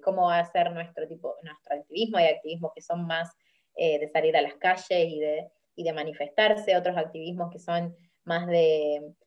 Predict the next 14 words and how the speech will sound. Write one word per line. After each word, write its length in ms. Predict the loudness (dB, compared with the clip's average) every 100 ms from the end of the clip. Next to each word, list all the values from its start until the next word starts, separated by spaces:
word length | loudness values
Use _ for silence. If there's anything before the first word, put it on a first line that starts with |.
| _
de 160 | -4 -2
planificar, 1000 | 2 2 0 -8 2 6 6 6 6
de, 440 | 4 0 0 -2 -6
de 100 | -10
generar 380 | -10 -4 -2 -2
contenido. 1000 | -8 -10 -10 -8 -8 -6 -2 -2 -2 -6 -10 _ _ -6
Eh, 880 | -2 0 0 0 0 -2 -4 -6 -6
este 300 | -4 -4 -4
mismo 320 | -6 -6 -6 2
podcast 440 | 2 2 -4 -4
que 80 | -4
vos 120 | -2
estás 200 | 0 -2
haciendo 380 | -2 -6 -6